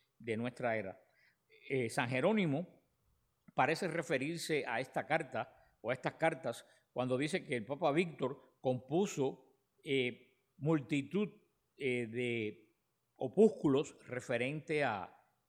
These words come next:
a la Pascua. Eh, Víctor también debe ser el autor de otro documento que, según dice Eusebio, excomulgó a Te-, a Teodoto,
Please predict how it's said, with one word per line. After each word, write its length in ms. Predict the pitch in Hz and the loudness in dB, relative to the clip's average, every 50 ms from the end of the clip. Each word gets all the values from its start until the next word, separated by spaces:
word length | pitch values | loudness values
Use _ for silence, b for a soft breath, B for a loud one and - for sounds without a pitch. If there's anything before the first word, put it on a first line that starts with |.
| _ _ _ _ _ _ - | _ _ _ _ _ _ -4
a 100 | - 123 | 0 0
la 200 | 131 147 - - | 2 2 0 0
Pascua. 420 | - 110 104 - - 101 87 - _ _ _ _ _ _ _ _ _ _ | -4 -8 -8 -8 -12 -14 -14 -14 _ _ _ _ _ _ _ _ _ _
Eh, 540 | - 127 123 120 117 110 104 101 - - - _ _ - | -4 -2 0 0 0 -2 -4 -6 -12 -20 -20 _ _ -4
Víctor 460 | - 160 196 185 165 - 170 139 113 | 0 0 0 0 0 -2 -4 -2 0
también 320 | - 127 120 123 143 151 147 | -2 -2 -2 -2 -2 0 0
debe 180 | 147 143 131 | 2 2 2
ser 460 | 113 127 165 175 147 - - - - _ | 2 0 0 0 -2 -6 -14 -20 -18 _
el 160 | 135 120 117 | -8 -6 -4
autor 440 | 117 113 110 104 - 143 147 151 131 | -4 -4 -6 -4 -2 -2 -2 0 0
de 60 | 147 | -2
otro 180 | 143 147 147 143 | 0 0 0 0
documento 800 | 135 123 107 120 120 127 165 196 190 143 - 117 107 - _ _ | 0 -2 -2 -2 -2 0 0 -2 -2 -4 -6 -8 -8 -10 _ _
que, 140 | - 117 110 | -10 -8 -8
según 340 | - - 107 107 123 139 131 | -8 -10 -10 -8 -8 -6 -6
dice 420 | 135 147 - 151 127 117 113 107 | -6 -4 -2 -2 -2 -2 -2 -4
Eusebio, 640 | 113 113 113 110 - 180 202 220 196 143 131 139 - B B B B B B | -4 -4 -4 -2 0 2 2 2 2 2 0 -2 -4 B B B B B B
excomulgó 720 | 127 123 - 143 147 135 127 127 110 110 131 139 156 170 | -10 -6 -4 -2 -2 -2 -2 -2 -2 0 2 4 4 4
a 140 | 165 160 - | 2 0 0
Te-, 240 | 156 127 123 120 - | -2 -2 -2 -2 -4
a 240 | - - 123 - - | -6 -8 -8 -6 -4
Teodoto, 840 | - 123 120 120 120 110 151 196 214 - - 151 147 - - - | 0 2 2 2 2 4 4 4 4 2 0 -4 -6 -6 -10 -18